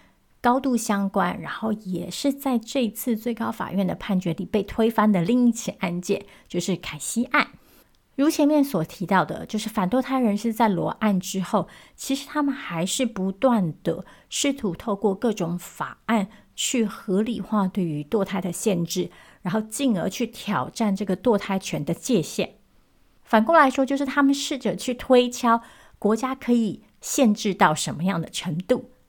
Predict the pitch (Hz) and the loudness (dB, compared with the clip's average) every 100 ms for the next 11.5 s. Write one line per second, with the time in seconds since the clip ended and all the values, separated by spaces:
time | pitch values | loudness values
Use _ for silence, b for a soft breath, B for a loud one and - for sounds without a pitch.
0 | _ _ _ _ _ _ - 170 247 262 | _ _ _ _ _ _ -6 0 4 2
1 | - 359 311 214 165 170 165 196 - 233 | 0 0 0 2 0 2 2 0 0 0
2 | 180 165 180 185 285 247 160 165 - 220 | 0 -2 -2 -2 0 0 0 -2 -2 0
3 | 202 - - _ _ - - 165 151 - | 0 -2 -18 _ _ -14 -4 -2 0 2
4 | 240 226 220 175 - 214 214 220 170 175 | 2 2 0 0 -4 -4 -2 -2 -6 -6
5 | - - 160 120 180 185 185 - - - | -10 -6 -6 -4 -4 -2 -4 -6 -4 2
6 | 214 - 175 - 202 - 180 175 151 - | 2 2 -6 -4 -4 0 0 0 -6 -4
7 | 190 175 - 196 - B B B B - | -4 -4 -4 -6 -6 B B B B -8
8 | - 220 185 208 185 - 254 180 180 190 | -6 -2 0 0 -2 0 0 0 -2 -2
9 | 180 175 180 - - 196 175 B B - | 0 0 -2 -12 -4 -4 -4 B B 2
10 | 302 226 175 151 131 135 170 165 147 240 | 6 6 2 -2 -2 0 -2 -2 -2 0
11 | - - - - | 0 -2 -8 -8